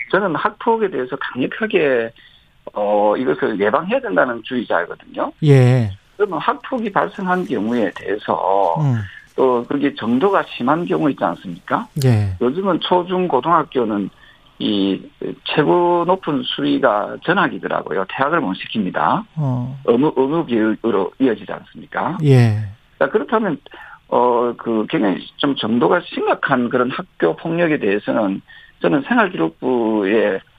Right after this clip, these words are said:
Speaker 1: 그 기록을 하되 이걸, 어, 저 같은 경우는 한 십 년 정도까지, 어, 기록에 남겨야 된다 이렇게 주장하고 있거든요.
Speaker 2: 예.
Speaker 1: 근데 야당에서는,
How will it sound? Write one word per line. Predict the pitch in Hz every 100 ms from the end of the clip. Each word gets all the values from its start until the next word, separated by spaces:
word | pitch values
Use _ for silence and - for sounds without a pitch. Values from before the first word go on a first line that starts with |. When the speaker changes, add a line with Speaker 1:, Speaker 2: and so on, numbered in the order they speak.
| _ -
Speaker 1:
그 | 110
기록을 | - 165 185 175 135 107
하되 | - 185 151 104
이걸, | 151 151 139 - - _ -
어, | 113 107 - _
저 | -
같은 | 131 165 185
경우는 | 175 139
한 | 127 -
십 | 247
년 | 277 240 226 220
정도까지, | 131 123 110 98 123 123 101 95 - _ _ _ -
어, | 101 101 101 -
기록에 | 165 151 143
남겨야 | 131 180 139
된다 | 110 101 101
이렇게 | 196 202 143 104 101 -
주장하고 | - 147 143 120
있거든요. | 98 110 104 92 117 262 -
Speaker 2:
예. | 139 120 113 117 107 95 _ _ _ -
Speaker 1:
근데 | 208 269 214 196 180 - - -
야당에서는, | - 127 160 196 208 160 135 113